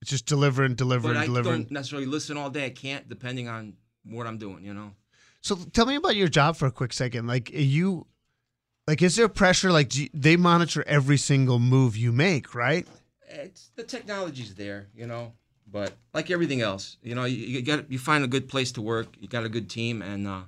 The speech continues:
Speaker 2: and you don't mind, you know, doing what you're doing. I love what I'm doing, you know?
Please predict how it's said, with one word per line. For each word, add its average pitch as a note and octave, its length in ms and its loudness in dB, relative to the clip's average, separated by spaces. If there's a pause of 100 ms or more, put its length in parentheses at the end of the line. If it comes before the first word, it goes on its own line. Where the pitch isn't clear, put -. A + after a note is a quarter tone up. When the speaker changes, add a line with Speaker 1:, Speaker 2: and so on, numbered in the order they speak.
(540)
Speaker 2:
and G#2+ 140 -6
you A2+ 60 -4
don't A#2 120 -2
mind, A2 280 -2
you A#2 80 -6
know, G2+ 80 -6
doing G#2+ 220 -6
what G2+ 140 -8
you're G2 60 -8
doing. F#2 200 -10
I B2+ 80 0
love B2 200 -2
what G2+ 80 -6
I'm F#2+ 140 -8
doing, E2+ 180 -16 (640)
you G2+ 120 -10
know? G#2 240 -10